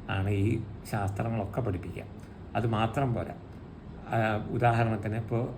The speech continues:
ആ, പഴമയാർന്ന, ആ, എഞ്ചിനീയറിംഗ് ഗ്രന്ഥങ്ങളുണ്ടാവും. അപ്പൊ അതിൽ, ആ, നിറ-, പറഞ്ഞിട്ടുള്ള പ്രധാ-, പ്രധാനമായും, ആ, വാസ്തുപരമായിട്ടുള്ള കാര്യങ്ങൾ.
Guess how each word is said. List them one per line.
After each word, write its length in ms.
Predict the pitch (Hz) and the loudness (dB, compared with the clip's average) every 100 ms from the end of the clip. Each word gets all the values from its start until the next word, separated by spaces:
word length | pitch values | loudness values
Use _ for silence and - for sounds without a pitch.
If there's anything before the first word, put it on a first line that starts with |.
| - - - | -12 -14 -6
ആ, 280 | 110 104 101 | -4 -2 0
പഴമയാർന്ന, 760 | 107 101 117 113 113 107 123 - - - - - | 0 2 2 4 4 2 0 -2 -10 -16 -16 -4
ആ, 400 | 123 104 101 101 - | -2 0 -2 -4 -2
എഞ്ചിനീയറിംഗ് 840 | 117 120 127 127 123 120 - - 117 | 0 4 6 8 8 6 2 -2 0
ഗ്രന്ഥങ്ങളുണ്ടാവും. 720 | 107 98 101 104 85 - - - - | 2 2 2 0 -2 -6 -12 -16 -8
അപ്പൊ 140 | 127 127 | -4 0
അതിൽ, 460 | 120 135 165 185 - - - - | 4 6 6 2 -4 -14 -14 -2
ആ, 220 | 135 117 | 2 2
നിറ-, 520 | 120 113 104 - - 113 | 2 2 0 -2 -4 -2
പറഞ്ഞിട്ടുള്ള 500 | 113 107 104 95 92 | 0 0 -2 -2 -2
പ്രധാ-, 400 | - 107 117 123 - | -4 -2 -2 -4 -6
പ്രധാനമായും, 720 | 101 101 120 131 120 123 - - - - - | -6 -2 0 0 0 -2 -6 -10 -14 -12 0
ആ, 200 | 107 104 | 4 4
വാസ്തുപരമായിട്ടുള്ള 960 | 110 117 - 143 123 117 113 110 120 | 4 2 4 4 6 6 2 2 0
കാര്യങ്ങൾ. 360 | 101 82 82 | 0 0 -2